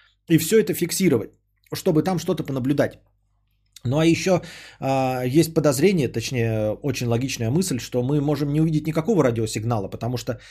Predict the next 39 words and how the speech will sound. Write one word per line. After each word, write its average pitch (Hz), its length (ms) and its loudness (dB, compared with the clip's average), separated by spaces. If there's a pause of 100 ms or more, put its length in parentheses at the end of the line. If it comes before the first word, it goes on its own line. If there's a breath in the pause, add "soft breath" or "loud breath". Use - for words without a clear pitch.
(140 loud breath)
мы 143 120 4
сами 190 300 2
уже 131 180 4
почти 156 320 0
радиосигнал 127 680 0
не, 127 440 -2 (540 soft breath)
эм, 110 1000 -2
излучаем. 127 680 0
У 123 80 -4
нас 131 220 -2
радиостанций 131 640 0
как - 140 -10
таковых 120 340 -2
осталось 113 400 -4
ноль 117 140 0
целых 117 240 -2
хуй 110 220 -2
десятых. 101 520 -8 (520 soft breath)
Вот. 113 320 0
И 127 500 0
очень 147 240 -2
скоро 143 240 0
они 123 160 2
вымрут. 117 400 0
То 120 80 0
есть 117 260 -4 (600 loud breath)
э, 120 280 0
радиопередачи 139 680 2
с 113 80 -6
нашей 123 220 -2
планеты 127 300 -2
тоже 113 220 -2
закончится. 104 540 -6
И 131 240 0
эпоха 151 320 2
радио 190 440 2
просуществовала 135 680 -2
сто 127 220 -2
лет. 113 260 -2